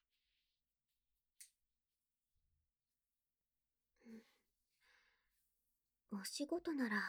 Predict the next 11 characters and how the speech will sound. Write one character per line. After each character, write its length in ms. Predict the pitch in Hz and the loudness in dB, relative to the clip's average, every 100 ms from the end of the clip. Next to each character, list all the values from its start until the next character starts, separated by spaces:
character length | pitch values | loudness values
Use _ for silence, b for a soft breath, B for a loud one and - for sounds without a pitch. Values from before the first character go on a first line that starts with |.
| 196 | -2
仕 140 | - - | -4 -6
方 260 | 247 262 | -6 -4
が 180 | 262 269 | -2 -2
あ 60 | 269 | 0
り 120 | 277 | 2
ま 120 | 294 | 2
せ 160 | 302 339 | 0 0
ん 120 | 330 | 0
が、 340 | 294 269 269 - B B B B B B B B B _ _ _ _ _ - - - | 0 -2 -4 -6 B B B B B B B B B _ _ _ _ _ -20 -20 -6
普 120 | 330 | 0
段 380 | 359 339 285 247 | 4 6 6 2